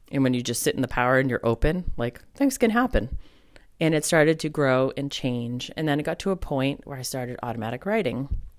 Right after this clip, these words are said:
Or maybe it was channeling. I was writing and hearing things, so I would write it.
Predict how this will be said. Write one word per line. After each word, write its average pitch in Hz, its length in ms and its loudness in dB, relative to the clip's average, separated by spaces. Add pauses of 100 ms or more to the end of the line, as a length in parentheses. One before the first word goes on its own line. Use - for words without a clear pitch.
(460)
Or 196 120 8
maybe 214 220 2
it 226 40 4
was 202 160 0
channeling. 131 720 -2
I 151 80 0
was 151 160 -4
writing 156 420 2
and 147 100 -4
hearing 143 320 4
things, 135 380 -2
so 135 80 -4
I 123 100 -2
would 117 160 -6
write 107 240 -6
it. - 240 -8